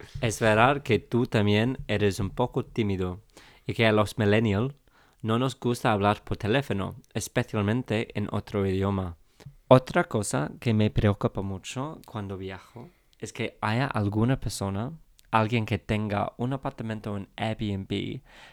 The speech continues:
que tenga alguna conducta un poco discriminatoria con las personas L G T B I, lesbianas, gays, se-, transexuales, bisexuales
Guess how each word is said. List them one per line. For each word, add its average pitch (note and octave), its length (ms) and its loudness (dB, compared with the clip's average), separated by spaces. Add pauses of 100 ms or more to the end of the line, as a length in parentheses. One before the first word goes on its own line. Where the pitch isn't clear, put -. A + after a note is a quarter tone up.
que A#2 120 -4
tenga A#2+ 260 0
alguna C#3+ 680 -2
conducta A#2 1040 -2
un G#2+ 140 -6
poco C#3 720 2
discriminatoria G#2 1200 2 (480)
con A#2 160 -4
las A2+ 160 -4
personas G#2+ 840 2 (340)
L B2 320 4
G B2 400 -6
T C3+ 320 0
B C#3 280 -2 (180)
I, A#2 280 0 (440)
lesbianas, A#2+ 960 0
gays, A#2 640 4 (280)
se-, - 260 -4 (140)
transexuales, G#2 1000 6
bisexuales A2 720 4